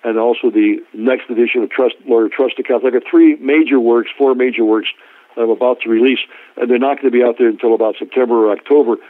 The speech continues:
However, you can always send me an email. It's very simple. I do respond to my emails. I do answer them. It's not difficult. It's my name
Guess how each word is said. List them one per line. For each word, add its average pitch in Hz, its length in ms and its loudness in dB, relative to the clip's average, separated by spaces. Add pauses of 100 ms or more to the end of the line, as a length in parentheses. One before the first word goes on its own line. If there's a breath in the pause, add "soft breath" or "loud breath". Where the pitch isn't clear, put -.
(160 loud breath)
However, 139 440 2
you 127 80 0
can 131 100 -2
always 160 420 2
send 151 160 2
me 143 120 0
an 139 80 0
email. 120 480 0
It's - 140 -10
very 127 300 0
simple. 156 400 2 (340 soft breath)
I 117 160 -2
do 147 300 4
respond 143 380 0
to 143 60 -2
my 143 80 0
emails. 135 380 -2 (140)
I 107 100 -4
do 131 260 2
answer 135 320 -2
them. 113 220 -4 (500 soft breath)
It's - 160 -8
not 123 200 -2
difficult. 135 480 -2 (160)
It's - 160 -14
my 123 160 -2
name 120 400 -4